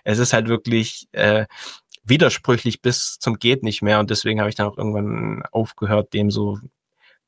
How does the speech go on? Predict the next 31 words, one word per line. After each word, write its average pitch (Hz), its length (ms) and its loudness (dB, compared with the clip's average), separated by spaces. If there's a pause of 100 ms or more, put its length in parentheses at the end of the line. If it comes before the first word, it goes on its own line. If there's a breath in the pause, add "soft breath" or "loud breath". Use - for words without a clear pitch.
(240)
groß 107 560 0
meine 107 320 4
Aufmerksamkeit 104 880 0
zu 101 180 -6
widmen, 113 460 0 (380 loud breath)
wobei 113 300 2
es 120 140 2
ja 120 80 6
immerhin 123 500 4 (160)
schon 123 240 0
noch 120 140 2
so 113 160 -2
ist, 113 260 -2
dass 104 140 4
er 107 100 0
so 107 140 2
libertäre 107 760 2
Grundsätze 107 840 0
schon 104 200 -2
noch 107 160 -4
irgendwo 104 600 -4 (400)
hochhält, 104 540 2
wie 104 120 4
jetzt 101 300 -2
Waffenrecht 104 760 0 (540 loud breath)
und 98 760 -2
ja, 98 480 2
was 98 220 -4
ist - 260 -12
so, 101 220 -2
äh, - 120 -4